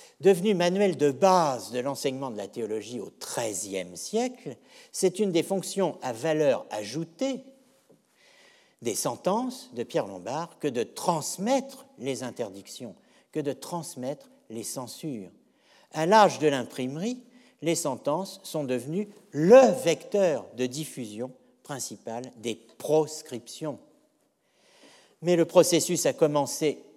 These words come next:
au moins dès le quinzième siècle.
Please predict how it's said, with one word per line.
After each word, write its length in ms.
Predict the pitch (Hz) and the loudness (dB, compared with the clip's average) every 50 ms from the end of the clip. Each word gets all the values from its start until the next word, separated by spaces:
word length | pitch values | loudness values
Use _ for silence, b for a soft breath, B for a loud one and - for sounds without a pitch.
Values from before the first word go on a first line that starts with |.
| _ _ _ - | _ _ _ -4
au 140 | 156 165 156 | -2 -2 -2
moins 420 | 165 170 175 180 180 165 127 110 B B B B B B B B B | 0 -2 0 0 0 0 -2 -4 B B B B B B B B B
dès 420 | - 101 104 113 - 220 220 196 165 | -20 -20 -18 0 4 6 6 8 6
le 140 | 139 131 | 4 0
quinzième 720 | 117 - - - - 233 233 226 185 143 131 131 123 110 107 | -2 -6 -10 -2 0 2 4 4 4 2 0 -4 -4 -4 -6
siècle. 540 | - - - 220 247 277 262 269 - - 113 | -8 -6 -2 0 0 0 -2 -4 -10 -18 -20